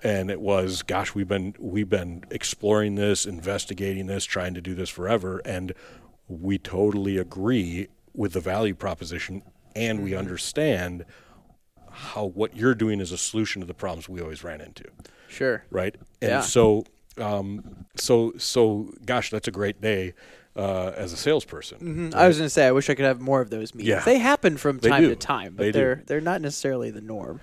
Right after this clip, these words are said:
Speaker 1: They're, they're not, uh, although it's not the only time, uh, we've
Speaker 2: Mm-hmm.
Speaker 1: seen it. So we do think we're, we're, we're really serving a vacuum here,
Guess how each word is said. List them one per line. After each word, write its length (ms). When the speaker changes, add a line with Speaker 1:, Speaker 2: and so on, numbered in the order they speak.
Speaker 1:
They're, 100
they're 140
not, 360
uh, 240
although 440
it's 240
not 160
the 100
only 240
time, 260
uh, 300
we've 200
Speaker 2:
Mm-hmm. 60
Speaker 1:
seen 200
it. 160
So 260
we 220
do 160
think 260
we're, 260
we're, 300
we're 220
really 240
serving 360
a 60
vacuum 440
here, 260